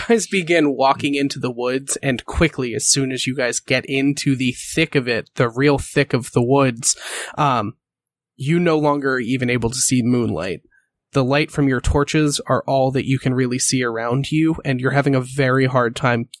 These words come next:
keeping even your nose on the correct pathway.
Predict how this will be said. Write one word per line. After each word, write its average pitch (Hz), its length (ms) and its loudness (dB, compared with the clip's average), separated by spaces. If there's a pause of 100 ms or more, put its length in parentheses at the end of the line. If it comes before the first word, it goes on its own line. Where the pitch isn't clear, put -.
(120)
keeping 135 580 0 (400)
even 151 260 2
your 135 160 2
nose 120 540 -2
on 107 120 0
the 107 60 -2
correct - 440 -4
pathway. - 580 -2